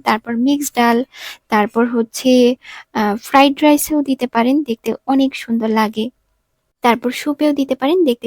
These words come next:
ভীষণ ভালো লাগে। এটাও বন্ধুরা চাউমিন, পাস্তার জন্য এরকম ভাবে কাটবেন,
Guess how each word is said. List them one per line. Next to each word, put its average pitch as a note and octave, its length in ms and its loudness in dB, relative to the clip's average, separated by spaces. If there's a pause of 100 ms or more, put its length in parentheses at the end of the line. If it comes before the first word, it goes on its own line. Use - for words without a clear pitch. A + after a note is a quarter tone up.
ভীষণ C4 420 -4
ভালো A3 240 0
লাগে। G#3 260 -6 (340)
এটাও D4 240 4
বন্ধুরা D#4 340 2
চাউমিন, C4 480 2
পাস্তার A3+ 400 -2
জন্য A3+ 280 -2 (460)
এরকম A#3 280 -2
ভাবে B3 240 -2
কাটবেন, A#3 380 -2